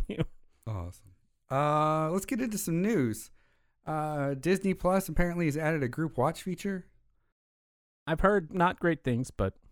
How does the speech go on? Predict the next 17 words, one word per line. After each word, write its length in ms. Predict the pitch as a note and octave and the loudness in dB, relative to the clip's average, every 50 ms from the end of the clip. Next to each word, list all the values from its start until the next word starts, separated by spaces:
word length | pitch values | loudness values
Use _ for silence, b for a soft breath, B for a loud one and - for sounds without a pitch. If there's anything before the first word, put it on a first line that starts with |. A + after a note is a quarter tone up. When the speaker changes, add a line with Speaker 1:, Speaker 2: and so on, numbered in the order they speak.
| - - | -4 0
Speaker 2:
Really? 320 | D#3+ G#3 A3 D#3+ A#2 A2 | 2 2 2 2 0 2
I, 140 | A#2 D3 E3+ | 2 2 2
I 120 | D#3+ E3 F3+ | 4 4 4
haven't 160 | G3+ F#3+ F3 | 4 6 6
heard 160 | F3+ F3+ E3+ | 4 6 6
anything 260 | E3 D3+ D#3 D#3 C#3 | 4 2 2 2 2
about 260 | B2+ C3 B2+ C3 A#2+ | 4 4 4 4 4
it. 40 | A2+ | 2
I, 240 | A2+ A#2+ B2 B2+ C3 | 2 0 0 2 2
I 40 | C3 | 2
know 120 | C#3 C#3+ C3+ | 2 2 2
I 140 | C3 B2+ | 2 2
wrote 240 | C3 C#3 C#3+ D3 C#3+ | 4 4 4 2 2
this 120 | C3 A2 - | -2 -4 -2
down. 240 | B2+ A#2+ A#2 A2+ | 0 0 0 0
It's 80 | A2 G#2+ | -2 -4
probably 260 | - A2+ G#2 G#2 G2+ | -4 -4 -4 -4 -4